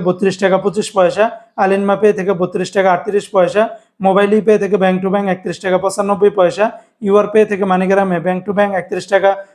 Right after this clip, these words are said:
তেতাল্লিশ পয়সা, আর ইউআর পে থেকে ট্রান্সফার্স্টের মাধ্যমে বত্রিশ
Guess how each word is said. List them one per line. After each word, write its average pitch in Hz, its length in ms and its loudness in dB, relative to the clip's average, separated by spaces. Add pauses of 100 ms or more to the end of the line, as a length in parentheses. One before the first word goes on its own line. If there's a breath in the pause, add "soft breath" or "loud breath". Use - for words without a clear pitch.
(120)
তেতাল্লিশ 190 480 2
পয়সা, 180 280 2 (400)
আর 190 160 2
ইউআর 196 280 2
পে 226 140 2
থেকে 208 220 2
ট্রান্সফার্স্টের 190 580 0
মাধ্যমে 180 300 0 (360 loud breath)
বত্রিশ 190 300 0